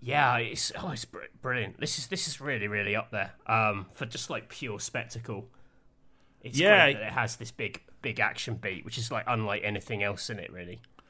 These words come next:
Speaker 2: Yeah, it, it really is. And, uh, you know, it's, it's, yeah, just the, the level of drama it sort of creates. It just feels like a kind of big finale. I think it's underrated, the fact that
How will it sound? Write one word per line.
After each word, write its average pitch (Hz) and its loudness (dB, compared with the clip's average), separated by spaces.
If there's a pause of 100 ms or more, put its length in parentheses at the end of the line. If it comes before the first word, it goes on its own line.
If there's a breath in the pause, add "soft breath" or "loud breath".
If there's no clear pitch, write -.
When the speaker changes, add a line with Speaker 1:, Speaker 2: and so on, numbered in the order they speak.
(540 soft breath)
Speaker 2:
Yeah, 185 10
it, 156 6
it 170 2
really 160 4
is. 104 2
And, 123 4 (100)
uh, 151 -2 (140)
you 165 2
know, 123 6
it's, 131 -2 (480)
it's, - -2 (500)
yeah, 151 4
just - -2
the, 156 6
the 127 8
level 123 4
of 101 0
drama 104 2
it 113 -4
sort 110 -4
of 107 -14
creates. 101 -2
It - -10
just - 0
feels 147 6
like 135 0
a 123 2
kind 113 2
of 90 -6
big 101 0
finale. 98 -4
I 90 -6
think 233 -2
it's - -4 (420 loud breath)
underrated, 127 2
the - -4
fact - 2
that 101 0